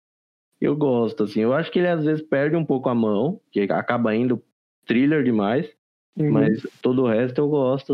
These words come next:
Speaker 1: bastante, assim. Eu gosto da fotografia, eu não gosto um pouco como eles retratam a União Soviética, né? Até percebe isso com as cores que usam, né? A forma que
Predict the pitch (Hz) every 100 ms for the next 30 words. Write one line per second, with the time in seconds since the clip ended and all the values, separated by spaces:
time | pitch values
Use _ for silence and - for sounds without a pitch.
0 | 127 117 131 139 - 123 110 110 101 98
1 | 98 107 _ _ - 98 101 98 - 107
2 | - 107 110 110 117 110 98 - 135 175
3 | 185 170 170 156 151 147 143 131 131 127
4 | 120 160 160 120 110 110 104 - 98 98
5 | 127 139 123 - 107 117 117 117 123 113
6 | - _ _ - 107 104 110 107 101 104
7 | - - 92 - 104 101 92 87 85 90
8 | 113 123 113 95 92 95 104 98 - 101
9 | 107 101 - 92 90